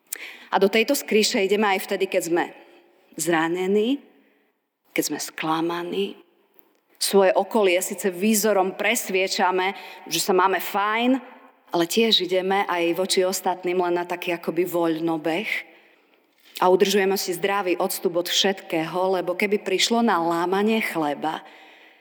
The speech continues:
tak my by sme sa museli, museli by sme byť konfrontovaní s otázkou, čo sa vlastne nazbieralo v mojom srdci? Odkiaľ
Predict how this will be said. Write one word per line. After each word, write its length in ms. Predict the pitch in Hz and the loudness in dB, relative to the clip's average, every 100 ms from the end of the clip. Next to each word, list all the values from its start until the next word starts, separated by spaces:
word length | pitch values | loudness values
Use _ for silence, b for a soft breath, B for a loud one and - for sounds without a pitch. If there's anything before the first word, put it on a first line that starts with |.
| B - | B -4
tak 160 | 165 | 2
my 160 | 185 196 | 4 6
by 60 | 190 | 4
sme 240 | 196 190 190 | 4 2 0
sa 240 | 190 190 | 0 0
museli, 480 | 185 190 - 202 180 | 0 0 0 0 0
museli 480 | - 190 185 - 214 | 0 -2 -2 0 0
by 120 | 196 | 0
sme 120 | 185 190 | 0 -2
byť 160 | 190 - | -4 -2
konfrontovaní 800 | 214 220 202 185 180 175 180 175 | 0 0 0 -2 -2 -2 -2 0
s 160 | 170 | -2
otázkou, 720 | 180 190 190 - - 185 180 180 B B B _ _ _ _ _ _ _ _ _ _ - | -2 -2 -2 -4 -2 0 0 -4 B B B _ _ _ _ _ _ _ _ _ _ -10
čo 320 | - - 214 | -2 0 0
sa 240 | - 311 | 0 -2
vlastne 800 | 190 156 165 - 170 165 165 160 - _ _ _ _ - | -2 -4 -6 -4 0 2 0 -4 -12 _ _ _ _ 0
nazbieralo 800 | 170 175 180 180 170 165 165 170 165 | 2 2 -2 0 0 0 0 -2 -2
v 40 | 165 | 0
mojom 240 | 170 165 | 0 -2
srdci? 640 | - - 170 - 165 165 _ _ _ _ _ _ _ _ _ _ _ _ _ _ _ _ _ _ _ - | -4 -6 -12 -14 -14 -16 _ _ _ _ _ _ _ _ _ _ _ _ _ _ _ _ _ _ _ -4
Odkiaľ 800 | - 254 - - 160 - - | -2 -2 -4 -4 -2 -2 -4